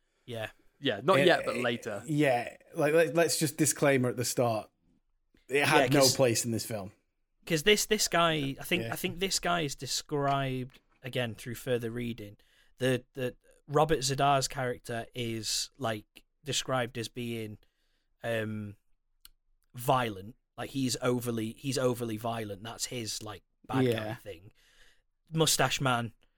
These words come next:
Speaker 1: he's described as being, like, a sexual deviant, and the other guy's just an idiot.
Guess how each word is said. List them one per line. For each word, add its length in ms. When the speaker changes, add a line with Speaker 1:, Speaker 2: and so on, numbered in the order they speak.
Speaker 1:
he's 720
described 500
as 60
being, 260
like, 140
a 40
sexual 460
deviant, 540
and 280
the 100
other 140
guy's 260
just 140
an 80
idiot. 320